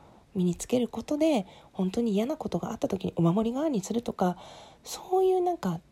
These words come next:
自分をちょっと強くするっていうか、基本は自分なんですよね。だから、自分がこの石を使ったアクセサリーを売る時に、やっ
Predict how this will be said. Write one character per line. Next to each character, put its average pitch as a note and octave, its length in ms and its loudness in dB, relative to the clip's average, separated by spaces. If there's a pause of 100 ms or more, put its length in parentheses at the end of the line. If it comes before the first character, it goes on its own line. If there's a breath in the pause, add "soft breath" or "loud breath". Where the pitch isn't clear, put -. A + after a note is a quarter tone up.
(140)
自 G3+ 200 0
分 E4+ 340 2
を F#4 160 4 (240)
ち - 100 0
ょ - 20 2
っ A4 40 2 (100)
と G#3+ 120 4
強 G#3 280 0
く F3+ 140 -6
す - 120 -2
る E3 60 4
っ E3 60 -2
て - 160 -8
い - 20 -6
う E3+ 40 -8
か、 F3+ 280 -10 (460 loud breath)
基 A#3 140 -10
本 F4+ 180 2
は G4+ 80 2
自 F#3+ 160 -2
分 G3 240 2
な G#3+ 120 0
ん A#3 60 -4
で G#3+ 100 0
す - 120 -8
よ D3+ 60 -2
ね。 E3 200 -4 (640 loud breath)
だ C4 80 -4
か B3+ 40 -2
ら、 A3+ 220 0 (1200)
自 G3 160 0
分 D4 440 0
が C#4+ 420 2 (480)
こ F#3+ 120 2
の F3+ 100 4
石 - 260 -2
を G3+ 80 0
使 - 180 -6
っ F#3 100 -2
た - 100 0
ア F#3+ 40 -2
ク - 100 -12
セ G#3 100 -6
サ F3 140 -2
リ D#3 100 -2
ー - 20 -2
を - 80 -8
売 F3 80 -2
る F#3+ 80 -2
時 A#3 260 -2
に、 G3+ 180 2
や F3 40 0
っ - 40 -8